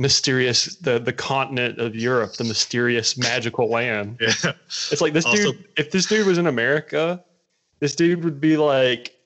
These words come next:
Speaker 1: a solid three. <laughs>
Speaker 2: He is in America.
Speaker 1: If he
Speaker 2: Isn't
Speaker 1: was,
Speaker 2: he? Does he
Speaker 1: like
Speaker 2: live here?
Speaker 1: Yeah, I mean, I guess he does, but I'm saying if
Speaker 2: Yeah.
Speaker 1: he was American, if he didn't have that allure, solid
Speaker 2: Okay,
Speaker 1: three.
Speaker 2: fair enough. Instead of Timothy Chalamet, if he was, like, Timothy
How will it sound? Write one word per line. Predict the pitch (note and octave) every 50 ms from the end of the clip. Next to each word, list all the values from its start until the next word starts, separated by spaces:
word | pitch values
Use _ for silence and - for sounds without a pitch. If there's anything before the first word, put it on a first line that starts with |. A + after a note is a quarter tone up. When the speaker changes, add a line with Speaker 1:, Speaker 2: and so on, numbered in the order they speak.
| _ -
Speaker 1:
a | C#3+ C3+ - - - - - - -
solid | D3+ C#3+ C#3 C3+ C3+ C3 C3 A#2+ A2 A2 A#2 A#2+ A#2+ A#2 - _ _
three. | - B2 B2 B2 A#2 A2 A2 B2 F#3+ - -
<laughs> | - - - - _ _ - _ _ _ _ _ _ _ _ _ _ _
Speaker 2:
He | _ D3+ F3+ G#3+
is | C#4 D4 - -
in | D3+ A#2
America. | G#2 G#2 A#2+ D#3+ F#3+ E3 A#2+ - - F#2 F2+ G2+ A#2 C3+ _ _ _ - - - -
Speaker 1:
If | - F3+ F3+
he | G3+
Speaker 2:
Isn't | G3+ F#3+ F#3+
Speaker 1:
was, | F3 E3
Speaker 2:
he? | F#3 G#3
Does | E3+ C#3+ C3+
he | D3+
Speaker 1:
like | D#3+ D#3 -
Speaker 2:
live | A2+ A2+ A#2+
here? | C3+ C3+ C#3+ D3+ E3+ - _ _ _ _ _ _
Speaker 1:
Yeah, | - G#3+ A3 D#3+ - - _ _
I | - A2 B2+ D#3
mean, | D#3+ D#3 C#3
I | C3+
guess | B2+ D3 D3+ D3
he | - C3
does, | A2+ B2 C#3 D3 C3+ A#2+ A#2 A2+
but | - B2+ B2 B2+
I'm | C3+
saying | - - C#3+ D3
if | C3+ A2
Speaker 2:
Yeah. | -
Speaker 1:
he | C#3+
was | C3 B2 A#2+ B2 - _
American, | B2 A#2+ B2 B2 A#2+ A2+ A#2 - C3+ C3+ B2 A2 A2
if | A2 A2
he | - C3
didn't | C3 B2+ A#2+ A#2+
have | B2+ B2
that | A#2+ - -
allure, | B2 A#2 A#2 A#2+ B2 C3 C3+ B2 A2+ G#2 G#2+ A2+ C3 C#3 - _ _ _ _ _ _ _ _ _ _ _ _ _ _ _ _ _
solid | - - D#3+ D#3 C#3 C3 B2+ B2 A2+ G2+ E3+
Speaker 2:
Okay, | G3 F#3+ - - D#3 C#3+
Speaker 1:
three. | C3 -
Speaker 2:
fair | D3+ D3+ D3 C#3
enough. | A#2+ A2+ G#2+ G#2+ - _
Instead | C3 A2+ - D#3+ D3
of | C#3 B2+
Timothy | - - C#3+ C#3 C#3+ B2+ C#3 B2+
Chalamet, | A#2 - - A#2+ A#2+ A#2+ A2+ A2 G#2+ G2+ G2+ F#2+
if | F2+ -
he | A#2+
was, | A2 G#2+ G2
like, | G#2 A2 G#2 _
Timothy | - - A#2 A2+ A2+ G#2+ - - G#2+ G2 F#2 -